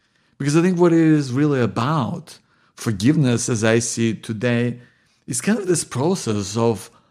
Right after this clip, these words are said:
letting go of negative feelings like anger and resentment, letting that go from yourself, letting it go out into the world,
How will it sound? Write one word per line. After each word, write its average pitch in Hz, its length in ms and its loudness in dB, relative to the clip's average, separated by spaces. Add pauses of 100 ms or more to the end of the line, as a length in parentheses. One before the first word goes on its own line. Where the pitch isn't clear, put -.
(100)
letting 131 680 -2
go 113 540 0
of 92 320 -8
negative 120 480 -4
feelings - 580 -16
like 101 240 -12
anger 120 600 -2 (400)
and 92 180 -6
resentment, 107 920 -4 (1400)
letting 147 360 0
that 127 180 -4
go 127 260 4
from 110 520 -2 (680)
yourself, 123 1080 -4
letting 135 360 -6
it 117 60 -8
go 123 160 -2
out 143 300 -6
into 143 260 -6
the 127 120 -6
world, 127 580 -4